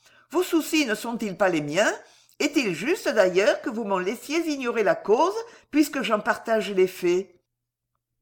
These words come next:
La cause, monsieur ? Et quelle cause, je vous prie ? Je ne sais pas, j'ignore moi-même. Ne craignez pas, ma très chère Evelina,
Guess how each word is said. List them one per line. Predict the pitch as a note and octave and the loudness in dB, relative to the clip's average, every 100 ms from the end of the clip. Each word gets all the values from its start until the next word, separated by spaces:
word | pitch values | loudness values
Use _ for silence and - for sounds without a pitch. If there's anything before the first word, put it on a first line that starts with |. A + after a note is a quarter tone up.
| _ _ - | _ _ -4
La | C4+ | -4
cause, | C4+ C4 B4 A#4+ F4 | -2 -2 0 0 -2
monsieur ? | A#3 - G#3 G3 - - | -4 -4 2 2 2 -2
Et | - - | -4 0
quelle | A#4 G#4 B3 | 0 0 -2
cause, | B3+ A3 F#3 F#3+ | 2 4 4 0
je | F#3+ | 0
vous | F#3 F#3+ | -2 -4
prie ? | - F#3+ F#3+ - _ _ _ _ - | -4 -4 -4 -10 _ _ _ _ -6
Je | F4 | -4
ne | E4+ | -2
sais | C#4 F3+ | -4 -4
pas, | - A3 E4 - - _ | -2 0 0 -4 -16 _
j'ignore | E3 C4+ A3 A#3+ F#4 G#4 D4 | -6 -4 -4 -2 -2 -2 -2
moi-même. | B3 A#3+ D4 E4+ D4 A3+ G3+ E3+ C#3+ A2 - _ _ _ _ _ _ _ _ _ _ _ _ | -2 0 2 4 2 0 -4 -4 -6 -12 -18 _ _ _ _ _ _ _ _ _ _ _ _
Ne | G3+ | -6
craignez | C#4 - D4+ F#4+ D4 | -6 -2 -2 -2 -6
pas, | - F4+ A4 - | -2 0 0 -2
ma | G#3 | -4
très | A3 - B3 | -4 -8 -6
chère | - A#3+ | -6 -2
Evelina, | A3+ G3+ G3+ G3 F#3 G3 | -2 -2 -2 -4 -2 -2